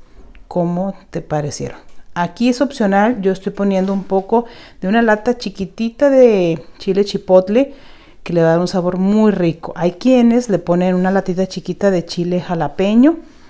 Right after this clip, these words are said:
en escabeche, en vinagre. Es, es esa elec-, elección tuya.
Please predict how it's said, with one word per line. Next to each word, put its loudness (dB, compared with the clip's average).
en 0
escabeche, -2
en -6
vinagre. 2
Es, -10
es -6
esa 0
elec-, -4
elección 0
tuya. -8